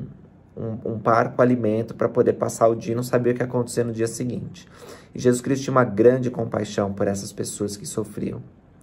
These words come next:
E quando ele viu aquele cego de nascença, ele o curou. E disse: Vai pro sacerdote, se apresentará parte da lei de Moisés, né? E os judeus, quando viram aquilo,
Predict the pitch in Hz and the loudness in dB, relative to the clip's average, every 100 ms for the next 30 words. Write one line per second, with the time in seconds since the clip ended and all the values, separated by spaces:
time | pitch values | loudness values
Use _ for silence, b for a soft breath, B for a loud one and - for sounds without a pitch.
0 | b b b b b b - - - 135 | b b b b b b -20 -4 2 4
1 | 143 127 - 127 127 104 - - - - | 4 2 0 2 2 0 -4 -14 -20 -20
2 | - - - - 98 98 110 101 - 107 | -20 -20 -20 -8 -6 0 0 0 2 4
3 | 107 107 98 - 120 123 117 - - - | 2 -2 -6 -2 0 0 -4 -10 -14 -16
4 | - b b - 110 110 - 127 - - | -20 b b -2 -2 -2 0 2 2 -2
5 | - - B B B B - 104 113 104 | -6 -18 B B B B -8 -4 -2 -4
6 | - - 101 - 117 117 117 113 110 117 | 0 4 4 2 0 2 2 6 6 6
7 | 110 110 101 110 113 98 98 104 113 - | 0 -4 -4 0 0 0 -4 -4 -4 -6
8 | 85 92 95 98 - - - 98 113 - | -6 -4 -4 -6 -6 -6 -2 -2 -2 -6
9 | - - - B B B B B 107 110 | -8 -10 -12 B B B B B -2 0
10 | 107 113 127 160 98 107 151 - 120 107 | 2 2 0 0 4 4 4 2 0 2
11 | 113 98 92 95 120 139 107 92 | 2 2 0 -4 0 2 2 0